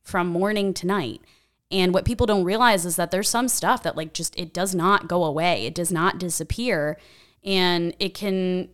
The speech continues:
really affect you professionally. You know, I'm a teacher, and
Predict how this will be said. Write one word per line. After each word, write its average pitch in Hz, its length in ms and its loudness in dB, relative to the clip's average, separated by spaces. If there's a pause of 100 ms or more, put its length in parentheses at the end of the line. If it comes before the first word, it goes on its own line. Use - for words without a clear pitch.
(320)
really 202 280 -6
affect 196 480 -4 (160)
you 196 140 -8
professionally. 165 800 -4 (220)
You 214 140 -6
know, 170 260 -2
I'm 180 140 -4
a 190 60 -4
teacher, 196 520 -4 (440)
and 180 600 0